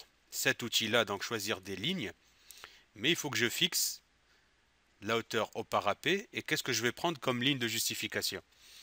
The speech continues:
Ok, donc faire très attention quand je m'approche ici. Regardez, donc il va me mettre mes murs à l'intérieur, alors que c'est un vide. Moi, mes murs, ils doivent aller de l'autre côté. Donc je vais dire, écoute, je vais te donner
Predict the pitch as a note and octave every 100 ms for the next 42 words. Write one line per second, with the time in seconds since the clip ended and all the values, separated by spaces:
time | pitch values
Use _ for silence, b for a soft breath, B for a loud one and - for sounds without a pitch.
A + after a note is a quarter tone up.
0 | B B B B - - C3+ A2 - G#2+
1 | - B2+ A#2 G#2 D3 D3+ A#2+ A#2 A2+ -
2 | G#2+ G#2+ - D#3 F3+ b b b b b
3 | _ G#2+ G2+ G2 C#3+ B2 A2 A2 A2 A2+
4 | - G#2+ G#2+ C#3+ E3 - _ _ _ _
5 | _ - _ - A2 A#2+ A2+ A2+ G2+ F#2+
6 | G#2+ B2+ - A#2+ A#2+ G#2+ G2+ G2 - b
7 | - A2+ G#2+ D3+ A#2+ A2 G#2+ A2+ C#3+ C3
8 | C#3 - A#2+ - - B B B _ G2+
9 | G2 A#2 A#2 A2 - C3 A2 G#2 A2+ G2+
10 | G#2+ G#2 D3+